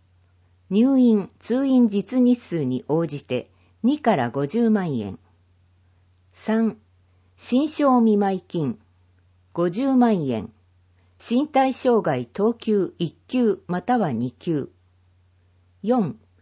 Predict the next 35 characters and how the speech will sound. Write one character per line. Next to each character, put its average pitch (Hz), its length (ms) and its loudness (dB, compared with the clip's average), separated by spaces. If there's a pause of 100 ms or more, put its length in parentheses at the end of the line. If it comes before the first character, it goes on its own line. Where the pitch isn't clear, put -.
(320)
交 285 240 0
通 285 280 -4
維 254 120 0
持 143 220 -4
見 139 140 -4
舞 175 240 -2
い 156 60 -8
金。 131 360 -8 (800)
維 285 160 0
持 214 180 -2
一 - 280 0
人 233 180 2
に 147 120 -4
つ - 140 -18
き 120 260 -8
十 165 260 0
万 202 320 0
円。 120 240 -4 (880)
申 240 220 0
し - 100 -16
込 277 160 -2
み 269 140 -2
方 247 260 -4
法。 - 440 -8 (540)
八 226 300 -2
月 302 300 -2
二 277 180 -2
十 151 220 -2
九 - 180 -2
日 - 400 -6
金 247 240 -2
曜 277 240 2
ま 165 160 -2
で 120 160 -4
に、 104 180 -8